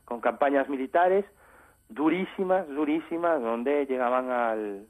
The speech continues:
al, a la aldea refugio o al quilombo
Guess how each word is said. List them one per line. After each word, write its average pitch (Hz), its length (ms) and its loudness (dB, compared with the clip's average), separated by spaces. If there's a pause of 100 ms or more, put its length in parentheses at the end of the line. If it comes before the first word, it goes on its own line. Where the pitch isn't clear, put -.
(220)
al, 95 720 -8
a 107 100 -2
la 104 80 0
aldea 117 240 2
refugio 139 560 -2
o 117 60 4
al 110 120 0
quilombo 208 580 0